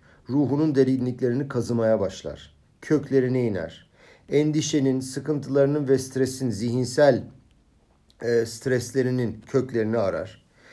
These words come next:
Ve kaybettiklerini tamamlaya-, tamamlamaya ve sende olmayan şeyleri kompanse etmeye, yerine koymaya başlarsın. Ama çok zaman alır," diyor bu. "Ve ya başarırsın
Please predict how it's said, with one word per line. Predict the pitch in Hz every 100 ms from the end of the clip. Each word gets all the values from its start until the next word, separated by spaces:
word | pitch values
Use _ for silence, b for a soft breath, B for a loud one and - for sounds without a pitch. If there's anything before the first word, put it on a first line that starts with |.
| B B -
Ve | 131 190 196 -
kaybettiklerini | 196 214 180 - 147 143 139 131
tamamlaya-, | 131 143 139 123 113 110 151 - b b b b -
tamamlamaya | 131 131 123 110 101 101 170 - - b b _
ve | 131
sende | 139 165 170 180
olmayan | 220 202 233 214 190 165
şeyleri | 156 156 151 156 196
kompanse | 156 156 143 160 160 208
etmeye, | 180 - 120 107
yerine | 110 135 170 208
koymaya | 147 131 110 107 110 - - _ _ _ _
başlarsın. | 113 - - 113 107 - 190 190 - _
Ama | - 170 165 170 - -
çok | - 240
zaman | 135 151 147
alır," | 135 107 104 90
diyor | 101 95
bu. | 123 214 b b b -
"Ve | 120
ya | 143 135 160 226
başarırsın | 220 - 147 143 - 220